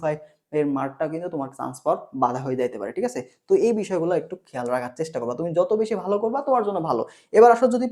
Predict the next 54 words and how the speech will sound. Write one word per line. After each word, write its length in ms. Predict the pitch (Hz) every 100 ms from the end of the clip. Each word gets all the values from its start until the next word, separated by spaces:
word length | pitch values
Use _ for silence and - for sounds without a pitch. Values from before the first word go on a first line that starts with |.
| -
প্রশ্ন 260 | 233 - 254 254
যদি 120 | 247 254 -
কঠিন 220 | 202 214 165
হয়, 120 | 151 -
তাহলে 220 | 170 220 220
আমাদের 200 | 202 190 196
কি 80 | 185
করণীয়? 280 | 139 123 - - _ _ -
প্রশ্ন 220 | 214 233 240
কঠিন 160 | 214 196
হলে 120 | 196 190
কি 60 | 160
করা 100 | 127
হয়? 100 | 123 -
প্রশ্ন 200 | 156 - 214
যদি 120 | 214 214
কঠিন 180 | 180 180
হয়, 100 | 202 226 _ _
তাহলে 180 | 170 185 -
সবার 220 | 160 180 180
জন্যই 220 | 190 190
কঠিন, 200 | 175 185 202
তোমার 160 | 175 165 147
একার 160 | 156 156
জন্য 100 | 160 165
কঠিন 180 | 151 151
হবে 140 | 151 147
না, 60 | 156 - _
ঠিক 100 | 214 240
আছে? 120 | 247 -
প্রশ্ন 180 | - 190
যদি 100 | 185 190
শর্টের 240 | 156 151 165
বাইরে 140 | 165 170
চলে 120 | 160
আসে, 120 | 139 - - -
তো 40 | 180
তুমি 120 | 214 226
কাজ 120 | 220 214 -
করবা, 160 | 139 135
শর্টের 260 | - 160 196
বাইরে 140 | 185 180
যদি 120 | 185 190
চলে 160 | 190 147 160
আসে, 140 | - 254 _ _
তাহলে 160 | 156 170
তুমি 140 | 214 214 -
at 60 | 208 214
least 140 | 196 139
যেগুলো 200 | 147 160 160
পারো, 220 | 156 135 135 - -
ঠিক 100 | 247
আছে? 100 | 262 139
শর্ট 200 | - 170